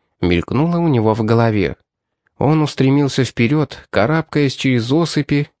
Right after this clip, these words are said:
взобрался на скалистый уступ и оказался рядом с новой находкой. "Нет", это не имело никакого отношения к установке предтеч.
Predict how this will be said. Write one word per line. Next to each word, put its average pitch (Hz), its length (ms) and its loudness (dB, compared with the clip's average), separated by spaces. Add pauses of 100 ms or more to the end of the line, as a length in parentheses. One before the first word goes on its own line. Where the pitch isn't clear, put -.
взобрался 151 640 0
на 156 120 2
скалистый 147 580 -2
уступ - 480 -2 (160)
и - 60 0
оказался 143 680 0
рядом 143 400 0
с - 100 -8
новой 120 280 2
находкой. 107 720 0 (520)
"Нет", 104 600 0 (140)
это 147 340 0
не 135 200 2
имело 131 320 0
никакого 147 640 -2
отношения 127 800 0
к - 100 -8
установке 110 600 0
предтеч. - 640 -2